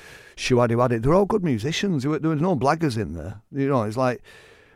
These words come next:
th-, these were people that could play, and that's how it had to be. And then s-, the,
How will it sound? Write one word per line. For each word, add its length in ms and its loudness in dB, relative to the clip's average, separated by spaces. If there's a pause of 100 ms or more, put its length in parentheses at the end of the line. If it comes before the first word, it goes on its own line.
(160)
th-, 160 0
these 180 4
were 120 0
people 340 4
that 100 0
could 180 -4
play, 260 4
and 100 4
that's 140 0
how 80 2
it 60 0
had 140 0
to 120 -8
be. 240 4
And 100 4
then 240 2
s-, 400 -12
the, 160 -4